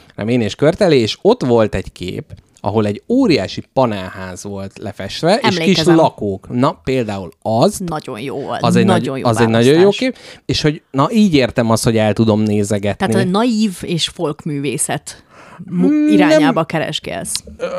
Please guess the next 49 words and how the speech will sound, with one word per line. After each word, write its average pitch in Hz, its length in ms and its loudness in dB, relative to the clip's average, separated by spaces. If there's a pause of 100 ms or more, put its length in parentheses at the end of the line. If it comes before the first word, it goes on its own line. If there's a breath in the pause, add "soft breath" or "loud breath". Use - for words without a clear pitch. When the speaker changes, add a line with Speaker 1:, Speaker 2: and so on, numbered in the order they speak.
(120)
Speaker 1:
az 220 140 4
is 165 140 4
lehet, 147 260 2
nem, 170 180 -2
inkább 156 280 2
az, 147 160 2
hogy 151 100 -6
sok 156 360 -4
na-, 147 220 0
részlet 127 400 0
volt. 107 180 -2
Tehát 113 160 -2
a 120 60 4
narancsnál 135 580 2
nem 143 60 4
Speaker 2:
Értem. 160 180 2
Speaker 1:
az, - 60 -8
hogy 131 100 0
minden 123 280 4
egyes 117 260 2
narancs 107 420 0
bőrszegmens 104 760 -4
megnézek 101 540 -8
rajta, 101 540 -10
érted? 92 340 -10
Speaker 2:
Értem. 127 260 -14
Speaker 1:
Hanem, 143 300 2
hogy 175 180 0
így, 196 200 -2 (420 loud breath)
így 196 360 -2 (340)
a, 151 80 -4
a, 156 320 0
a, 160 240 2
aminek 170 340 2
akár 175 320 0
így 170 120 2
a 170 60 4
mélységei, 156 680 2
vagy 139 140 2
ne-, 311 180 -2
nem 262 140 -4
tudom, - 220 -12
amit 285 160 -2
Speaker 2:
Tehát - 140 2
Speaker 1:
el 226 60 4
Speaker 2:
ilyen 220 120 4
Speaker 1:
lehet 233 140 2
Speaker 2:
Venice - 20 2 (160)
Speaker 1:
nézegetni. 165 120 2